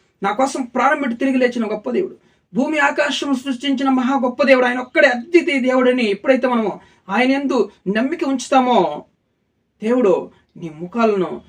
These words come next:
సిగ్గుపరచని, ఎప్పుడు కూడా నువ్వు సిగ్గుపడవుగానే, చూడండి, నిన్ను చూసి, "అబ్బా, దేవుని బిడ్డ ఎలాగున్నావని" పొగిడే మొదలు చేస్తాడు దేవుడు. హల్లెలూయా. అయితే ఈరోజు చూడండి, మన పితరుల గురించి ఇక్కడ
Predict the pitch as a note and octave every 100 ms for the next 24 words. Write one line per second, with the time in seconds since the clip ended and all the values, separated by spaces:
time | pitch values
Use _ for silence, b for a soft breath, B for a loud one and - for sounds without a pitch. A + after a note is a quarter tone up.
0 | _ - - F#3+ F#3 B3+ - A3 - G#3
1 | G3 - _ D#4 D4 C4+ B3 A3+ G3+ D#3
2 | - b _ - - C4 B3 - C#4+ D#4+
3 | E4 D4 C4 G3+ G#3 G#3 - _ _ _
4 | A#3 A3+ G#3+ G3+ - G3 A#3 - E4 -
5 | C#4+ G3 - F3 _ _ F#3 A#3+ C4+ B3
6 | _ _ _ G#3+ A#3+ A#3+ G#3+ A3+ B3+ A3+
7 | F3+ _ F#3+ B3 C4+ C#4 C4+ B3+ G3 D#3+
8 | - _ _ _ _ A#3 A#3+ D#4 C#4 C4
9 | A#3 A3 G#3+ F#3+ F3 F3 C#3 - E3+ F#3
10 | F#3 G#3 A3+ - b b b C4+ - D4
11 | F#3+ A3 A#3 b b - D4 E4 A#3+ A#3
12 | C4 A#3+ A3 A3 A3 b b G#3 A3 A3+
13 | D4 F4 D#4+ C#4+ C4+ C#4 C4 B3 G#3+ D#3+